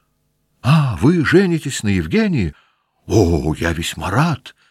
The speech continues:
Это добрая девушка». «Но», почти вскрикнул Шарль, «она, стала быть, богата?»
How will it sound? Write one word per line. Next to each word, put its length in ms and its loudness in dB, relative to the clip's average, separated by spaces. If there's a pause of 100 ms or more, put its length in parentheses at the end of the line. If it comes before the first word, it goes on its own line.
(420)
Это 200 -12
добрая 540 2
девушка». 920 -4 (1300)
«Но», 540 2 (720)
почти 380 -4
вскрикнул 540 -4
Шарль, 420 -4 (400)
«она, 420 -4
стала 480 -6
быть, 480 -4
богата?» 880 -6